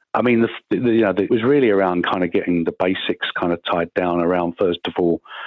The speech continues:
you know, the cash and liquidity for the group, so negotiating banking arrangements, cash pooling, all of the kind of things that you'd expect with a, um, a corporate treasury team. E A C decided that they were going to divest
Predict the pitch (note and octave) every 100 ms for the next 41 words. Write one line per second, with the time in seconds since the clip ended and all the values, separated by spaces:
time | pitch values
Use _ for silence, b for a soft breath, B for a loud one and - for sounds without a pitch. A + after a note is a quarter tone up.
0 | B B B - E2+ F#2+ - F2+ - E2+
1 | E2+ - F#2+ F#2 - E2+ - D#2 E2 E2
2 | D#2+ - E2+ F#2 G#2 F#2 - G2+ F2+ F2+
3 | F2 D#2+ _ _ F#2+ F2+ - F2+ E2+ F2+
4 | F#2 F2 E2+ - E2+ - - - G2 -
5 | - F#2 F#2 F2 E2+ - A#2 G2 G2 A2
6 | F2+ E2+ F#2 F2 F2 F2 E2 E2+ - -
7 | F2 - - - F2 E2+ - _ _ _
8 | _ - F2+ E2+ - - G2+ - - -
9 | G2 F#2 F2 - E2 E2 - C#3 A#2+ A2
10 | - C#3+ C#3 A2 F#2+ - F#2 - G2+ G2
11 | F2 - F#2 - F#2+ F#2+ F#2 F#2 E2 F2+
12 | E2+ F#2 F2+ F2 E2+ - F#2+ F#2 E2+ E2+
13 | - _ _ _ - F#2 E2 F#2+ G2 -